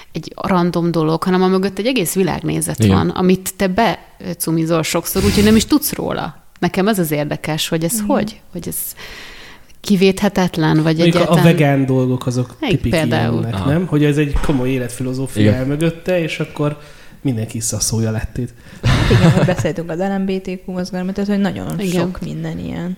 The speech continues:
Speaker 2: Itt szerintem mindenki azért otthonról hoz valami alapinformációt, vagy valami alaptudást,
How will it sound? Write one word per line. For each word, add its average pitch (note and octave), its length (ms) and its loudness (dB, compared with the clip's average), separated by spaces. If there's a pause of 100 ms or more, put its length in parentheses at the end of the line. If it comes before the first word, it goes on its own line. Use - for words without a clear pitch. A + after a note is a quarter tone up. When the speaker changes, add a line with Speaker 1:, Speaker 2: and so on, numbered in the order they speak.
(120)
Speaker 2:
Itt - 120 -4
szerintem C3 340 2
mindenki F#2 320 0
azért F2 180 4
otthonról D2+ 400 2
hoz D#2 200 0
valami D2+ 240 0
alapinformációt, C#2+ 840 -4
vagy - 100 -8
valami D#2 180 2
alaptudást, E2 800 0